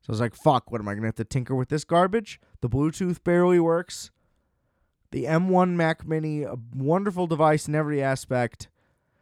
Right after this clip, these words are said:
I did no research into its Bluetooth quality 'cause I figured we figured that out now. Everybody can do Bluetooth, no problem.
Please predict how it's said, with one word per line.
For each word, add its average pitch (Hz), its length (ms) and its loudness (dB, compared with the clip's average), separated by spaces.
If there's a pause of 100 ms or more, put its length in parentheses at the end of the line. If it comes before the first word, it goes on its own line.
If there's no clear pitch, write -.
(340)
I 143 100 2
did 156 180 2
no 165 220 8
research 170 560 4
into 143 260 2
its 127 120 0
Bluetooth 156 540 2
quality 143 540 4
'cause 127 160 -4
I 131 120 2
figured 151 440 2
we 135 220 2
figured 156 400 0
that 151 160 4
out 156 220 6
now. 131 380 0
Everybody 139 480 0
can 147 180 -4
do 139 120 2
Bluetooth, 135 520 0
no 127 200 0
problem. 131 580 0